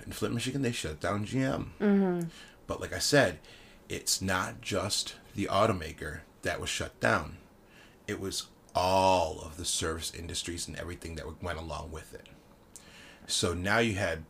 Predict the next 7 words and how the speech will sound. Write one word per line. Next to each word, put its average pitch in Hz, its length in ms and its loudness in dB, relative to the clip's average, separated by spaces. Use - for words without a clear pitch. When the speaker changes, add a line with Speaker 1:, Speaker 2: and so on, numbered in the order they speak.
Speaker 1:
barbers 95 440 8
that 78 160 -8
didn't 85 180 -6
have 80 260 -6
business. - 500 -10
You 78 80 -12
had 76 300 -6